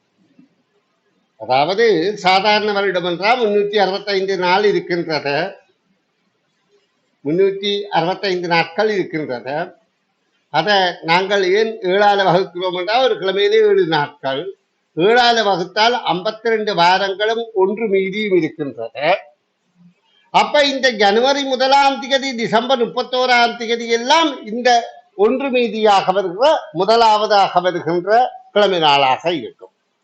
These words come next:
அதாவது, ஜனவரி முதலாம் திகதியும், அந்த வருடத்தின் நடுநாள் என்கின்ற நூற்றி எண்பத்தி மூன்றாவது நாளும், இறுதி நாள் என்கின்ற முன்னூத்தி அறுபத்தைந்தாவது நாளும் ஒரே கிழமை நாளாக இருக்கும்.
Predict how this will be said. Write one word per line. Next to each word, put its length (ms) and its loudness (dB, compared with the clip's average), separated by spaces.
அதாவது, 800 -2
ஜனவரி 400 0
முதலாம் 580 0
திகதியும், 540 -2
அந்த 300 -2
வருடத்தின் 960 0
நடுநாள் 760 2
என்கின்ற 600 0
நூற்றி 680 -4
எண்பத்தி 420 -2
மூன்றாவது 760 0
நாளும், 500 2
இறுதி 340 -4
நாள் 240 2
என்கின்ற 480 -2
முன்னூத்தி 480 -6
அறுபத்தைந்தாவது 880 2
நாளும் 460 -2
ஒரே 360 0
கிழமை 280 0
நாளாக 540 0
இருக்கும். 520 -6